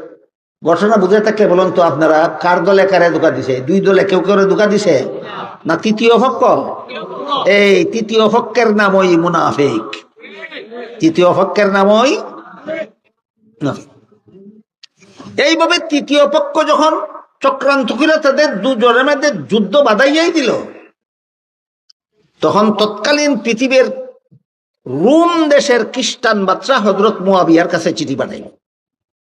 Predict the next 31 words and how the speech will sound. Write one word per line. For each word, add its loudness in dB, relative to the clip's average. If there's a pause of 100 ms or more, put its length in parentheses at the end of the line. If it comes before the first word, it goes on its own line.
(640)
চিঠিতে 2
লেখলো, 0
"আমি 2
শুনতে 0
পেরেছি 2
আলীর 0
সাথে 0
আপনার 0
যুদ্ধ -4
বেঁধেছে, 2 (1400)
আলীর 0
বিরুদ্ধে 0
যুদ্ধে -2
আপনাকে 0
বিজয়ী 0
করাবার 0
জন্য -2
আমি 0
সেনাবাহিনী 0
এবং 2
অস্ত্র 0
দিয়ে -2
আপনাকে 0
সাহায্য 0
করতে 0
চাই। -2 (240)
অনুমতি 2
দিলেই 0 (180)
সেনাবাহিনী 0
পাঠিয়ে 2
দেব, 4